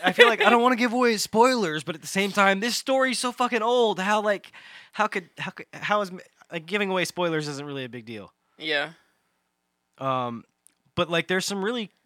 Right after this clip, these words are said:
Speaker 1: particular things like that, that, that add truth. One, J K Rowling never, she didn't, uh, she didn't confirm it, but she also didn't deny it.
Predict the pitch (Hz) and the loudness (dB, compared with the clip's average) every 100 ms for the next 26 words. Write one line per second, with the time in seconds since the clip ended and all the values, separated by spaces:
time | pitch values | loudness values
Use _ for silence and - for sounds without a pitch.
0 | _ - - - 165 - - - 165 147 | _ -20 -20 -12 -12 -8 -10 -8 -6 -6
1 | 117 - 131 127 113 107 - - _ _ | -6 -8 -8 -8 -10 -12 -12 -14 _ _
2 | - 117 110 123 117 92 107 - _ 123 | -18 -16 -12 -10 -10 -12 -16 -18 _ -14
3 | 113 120 123 - 120 123 208 180 151 151 | -10 -8 -8 -10 -10 -2 -2 -2 -4 -6
4 | 151 151 135 131 127 120 113 - _ _ | -2 -2 -2 -4 -10 -10 -12 -16 _ _
5 | - 139 180 175 _ - - _ _ _ | -14 -8 -8 -8 _ -20 -20 _ _ _
6 | - 170 233 226 190 170 160 180 208 - | -10 -6 -6 -6 -8 -4 -2 -2 -4 -8
7 | 139 - 135 143 156 135 131 123 117 113 | -12 -6 -4 -4 -6 -8 -10 -12 -10 -10
8 | 101 | -12